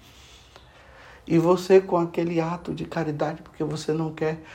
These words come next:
ver o seu irmão, o seu parente, o seu amigo, o seu vizinho,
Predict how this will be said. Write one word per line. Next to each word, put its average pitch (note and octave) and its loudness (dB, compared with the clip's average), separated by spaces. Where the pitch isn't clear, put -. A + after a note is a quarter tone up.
ver C#3 2
o - -4
seu D#3+ 0
irmão, C3+ 0
o C3 -8
seu C#3+ 2
parente, C3 -4
o B2+ -2
seu C3 -2
amigo, B2+ 2
o C#3 -2
seu D3 2
vizinho, C3+ 0